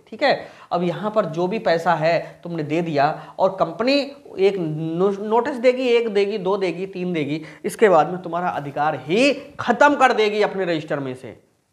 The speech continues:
तो इसी को कहते हैं अंशों का हरण। अब अंशों का पुनर्निर्गमन क्या होता है? पुनर्निर्गमन का मतलब होता है कि तुमने जो पैसा नहीं चुकाया, अब कंपनी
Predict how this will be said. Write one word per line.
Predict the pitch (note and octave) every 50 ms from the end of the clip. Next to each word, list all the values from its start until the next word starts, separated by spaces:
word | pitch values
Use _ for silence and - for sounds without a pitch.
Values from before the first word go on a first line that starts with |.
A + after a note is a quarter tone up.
| _ _ _ _ _ -
तो | - - -
इसी | F#3+ F3+ -
को | G3 G3
कहते | - - C3 C3+ - E3+
हैं | E3+ -
अंशों | - C#3 C#3 C3+ - C#3
का | B2+ C3 D3+ F#3+ A#3 A#3+ - - - - -
हरण। | - - D3 B2+ A2+ A2 - - _ _ _ - - -
अब | - - - - - -
अंशों | - F#3 F#3+ F3+ A3
का | G#3+ A3+
पुनर्निर्गमन | G#3+ A3 - E3 D3+ C#3 C#3 C#3+ C#3 C#3 D#3 F3 F#3+
क्या | F3+ G3 G3+
होता | F#3+ F#3 F#3+ F#3 G3
है? | G3 G3 - - - - -
पुनर्निर्गमन | A3+ A#3 B3+ B3+ A3+ G#3 G3 G3+ G#3+ G#3+
का | G#3 G3
मतलब | F#3+ F#3 F3+ - E3+ E3
होता | D#3+ D#3 D#3 D#3+ E3+
है | E3+ F3 F#3+ G#3+ A#3+ A3 A#3 - - - -
कि | A#3
तुमने | A3+ A3 G#3 G3 G3+ A#3+ C#4
जो | C#4 C4+ B3+
पैसा | B3+ B3 A3 G#3 G#3 A3 G#3
नहीं | G3+ F#3 E3+ F#3 F3+
चुकाया, | F3+ F3 - C#3 C#3 D3+ E3+ G3 G#3+ G3+ - - - - -
अब | G#3+ -
कंपनी | - G3 F#3+ G3 F#3 A#3 B3 B3 G#3 C#3+ -